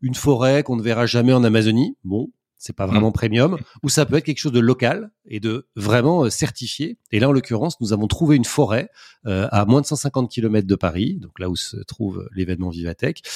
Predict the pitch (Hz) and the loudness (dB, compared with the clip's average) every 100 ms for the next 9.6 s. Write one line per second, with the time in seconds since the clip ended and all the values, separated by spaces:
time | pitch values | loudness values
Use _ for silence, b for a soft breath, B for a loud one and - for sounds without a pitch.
0 | B 107 98 - 107 107 160 120 165 123 | B -4 -4 -2 2 2 2 2 0 0
1 | 117 175 117 95 135 139 117 104 101 - | 0 0 -2 -4 -4 -2 0 -2 -2 -2
2 | 120 226 117 120 110 - 87 - 127 123 | -4 0 2 4 2 0 -6 -2 2 2
3 | 95 - - 139 135 131 131 135 127 117 | 2 -2 -8 -4 0 2 4 4 2 0
4 | 110 101 127 165 139 104 123 - 113 85 | -2 -2 -2 -4 -6 0 0 2 -2 -2
5 | 80 - _ _ _ _ _ 175 - 131 | -8 -18 _ _ _ _ _ 0 2 0
6 | 104 143 180 175 170 190 135 - - 208 | 0 2 2 2 2 2 2 0 -2 -2
7 | 196 175 135 - 180 - 107 123 120 107 | 0 0 0 0 -2 0 2 2 0 -2
8 | - - 117 120 151 165 101 98 123 - | -2 0 0 0 0 0 -2 -2 -2 0
9 | 104 110 101 - 113 107 | 0 2 0 -4 -4 -6